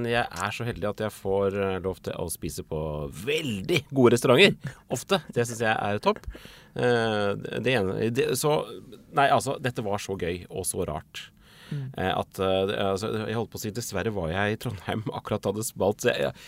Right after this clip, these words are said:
Speaker 1: jeg hadde, jeg hadde litt andre ting å gjøre, men jeg har altså tenkt så mye, eh, gøy om dette Pollestad-utspillet, og hvor pladask det faller, og i det hele tatt, for jeg vet ikke om noen, jeg, i hele verden,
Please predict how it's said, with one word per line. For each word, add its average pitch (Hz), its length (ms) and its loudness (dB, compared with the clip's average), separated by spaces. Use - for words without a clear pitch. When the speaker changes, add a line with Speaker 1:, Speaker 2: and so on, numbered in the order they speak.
Speaker 1:
jeg 123 120 4
hadde, 120 200 4
jeg 123 80 4
hadde 113 140 2
litt 123 120 0
andre 110 200 0
ting 110 140 -4
å 123 40 0
gjøre, 120 220 0
men 120 100 0
jeg 120 80 -4
har 117 260 -2
altså 117 220 -8
tenkt 107 240 -10
så 107 140 -8
mye, 98 320 -4
eh, 98 340 -2
gøy 92 320 -2
om 98 140 -6
dette 95 260 -4
Pollestad-utspillet, 95 800 -6
og 98 220 2
hvor 95 160 0
pladask - 460 -4
det 113 100 -4
faller, 101 320 -2
og 98 300 2
i - 160 -4
det 101 140 -2
hele 76 80 -4
tatt, 87 160 -6
for - 80 -8
jeg 113 400 -4
vet 120 320 2
ikke 127 240 2
om 113 240 0
noen, 104 220 0
jeg, 80 260 -2
i 107 120 -6
hele 95 200 0
verden, 67 320 -2